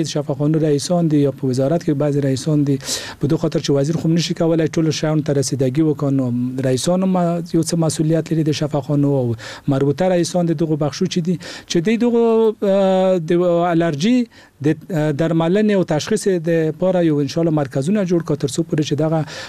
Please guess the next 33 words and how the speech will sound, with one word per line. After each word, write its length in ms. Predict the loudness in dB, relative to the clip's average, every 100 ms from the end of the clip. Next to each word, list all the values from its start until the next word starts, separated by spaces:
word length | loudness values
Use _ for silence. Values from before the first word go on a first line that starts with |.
| -6
ښه 80 | -2 0
په 40 | 0
اساسي 280 | 0 -2 0 0
ډول، 300 | 2 2 0
آ، 540 | 0 0 0 0 0
علاج 340 | 2 2 0 -2
شي، 80 | -2
په 60 | 0
دغه 100 | 0
خاطر 160 | -2 -2
چې 40 |
اوس 160 | -4 -4
پاکستان 340 | -4 -2 -2 0
ته 80 |
هم 100 | -2 -4 -4
تګ 140 | -4 -2 -2
لږ 180 | 0 0
مشکل 280 | 0 0 2
دی، 80 | 2
نور 120 | 0 0
خارجي 260 | -2 -2 0
مملکتو 440 | 2 0 0 -2
ته 140 | 0 0
هم 160 | 0 0 -6 -4
د 40 | -2
اقتصادي 380 | -2 -2 0 2 0
نه 80 | 0
نظر 260 | 0 0 0
هم 80 | 2
د 160 | 2
ویزې 180 | 2 2
او 60 | 0
د 220 | 0 -2